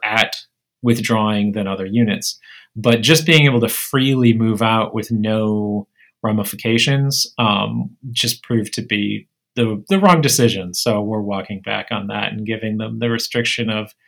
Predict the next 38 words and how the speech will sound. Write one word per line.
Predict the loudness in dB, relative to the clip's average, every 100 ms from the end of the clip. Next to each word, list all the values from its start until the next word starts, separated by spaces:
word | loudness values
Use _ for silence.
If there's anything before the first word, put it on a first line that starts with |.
| -20 -20 -20 -2
having | 2 4 4 4
to | 2 2 0 -2 -2 -4 -10 _ _ _
use | 4 6
their | 6
whole | 6 6
activation | 4 4 4 4 4 4 4
and | 2 0
move | 0 -2
at | -4
speed | 0 2
one. | 2 -2 -2 -2 -6 -8 _ _ _ -8
Um, | -4 -2 -4 -4 -6 -8 _ _ _ _ -8
but, | 2 6 8 8 6 2 -4
uh, | -2 0 -2 -2 -2
along | 0 2 2 2
with | 0 -2 -14 -10
emplacements, | -6 2 4 4 2 2
they | 2 2
will | 2 0
get | 0 -2
to | -2 -4
do | -4 -4
free | -6 -4 -2 0
actions, | -2 -4 -6 -6 -6 -4
which | -2 -2 -4 -10 -20 -20 _
solves | 0 4 6 4
some | 2 4
other | 2
issues | 2 0 2 2
with | 0
the | -2
emplacements | -2 2 2 4 2 0
of | 0
not | 2 2
being | 0
able | -2
to | -4
get | -4